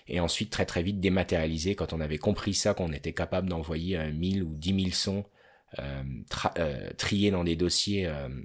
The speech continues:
dans un, dans un fichier zip digitalisé qu'on pouvait en vendre, euh, envoyer avec un, un simple lien. Ben voilà, je vais pas vous faire un dessin, vous vendez un kit à quinze euros,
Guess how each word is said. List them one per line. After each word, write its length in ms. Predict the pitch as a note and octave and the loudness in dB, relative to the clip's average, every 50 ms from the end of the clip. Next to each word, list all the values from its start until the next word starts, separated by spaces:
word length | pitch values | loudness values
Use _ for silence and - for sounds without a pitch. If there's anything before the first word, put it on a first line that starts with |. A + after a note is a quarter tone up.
| - - _ - - | -12 -16 _ -10 -6
dans 220 | - E2+ E2 D#2+ | -4 -2 -2 -2
un, 180 | D#2 D#2 D2+ D2 | -4 -4 -4 -4
dans 220 | D2 D#2 D#2 D#2 | -4 -6 -4 -4
un 100 | D#2+ D2+ | -4 -4
fichier 360 | D2 - - - - - G2+ F#2+ | -2 0 2 4 4 6 4 4
zip 320 | F2 G2+ A2 - - - A#1+ C2+ | 4 2 0 -2 -6 -10 -10 -10
digitalisé 840 | D#2 E2 F2 G2+ G2+ G2 G2+ F#2+ - G2+ F#2 F#2 F#2 F#2+ G2+ G2+ G#2 | -8 -4 -2 0 0 0 0 2 2 2 4 2 0 0 0 0 0
qu'on 120 | - - D#2+ | 0 -2 -4
pouvait 220 | - - E2+ F2 | -6 -6 -4 -2
en 80 | E2+ F2 | -2 -2
vendre, 340 | E2+ F#2 F#2+ G2 F#2 E2+ | -2 -2 -2 -2 -2 -4
euh, 160 | D2+ C#2+ C#2 C2+ - - - - - - | -4 -4 -6 -6 -10 -14 -20 -20 -8 -2
envoyer 480 | - F#2+ F2+ F2+ F2+ F#2 F2+ G2 G2 | -2 0 2 2 2 2 2 0 0
avec 300 | F2+ D#2+ D#2+ E2 D#2+ - | 0 -2 -2 -4 -4 -6
un, 180 | D#2+ D#2 C#2+ A1 | -6 -6 -6 -6
un 120 | - - - | -4 -2 0
simple 340 | - - G2+ F#2 - F2 | 0 0 0 0 0 -2
lien. 340 | E2 D#2+ D#2+ E2+ F#2+ G#2+ A2 | -2 0 0 0 0 0 0
Ben 300 | G#2 E2+ D2+ C#2+ C#2 C#2+ | -2 -2 -2 -4 -6 -6
voilà, 180 | C#2+ - E2 F2+ | -4 -4 -4 -4
je 80 | F2 | -4
vais 60 | - - | -4 -2
pas 80 | - | -2
vous 80 | F2+ F2 | -2 -2
faire 220 | - - F#2+ E2+ | -2 -2 -2 -2
un 40 | E2 | -2
dessin, 300 | D#2+ D#2+ - - G#2 G#2 | -2 -2 -2 -2 -2 -2
vous 80 | G2 F#2 | -2 -2
vendez 300 | E2 E2+ E2+ E2+ F2 F2 | -4 -4 -2 -2 -2 -2
un 100 | E2 E2 | -4 -4
kit 160 | - - F#2+ - | -6 -8 -8 -8
à 80 | E2+ D#2 | -8 -6
quinze 280 | - F#2 F2+ F2+ E2+ | -4 -2 -2 0 0
euros, 300 | F2+ E2 - F#2 A2 - | -2 0 0 -2 -4 -4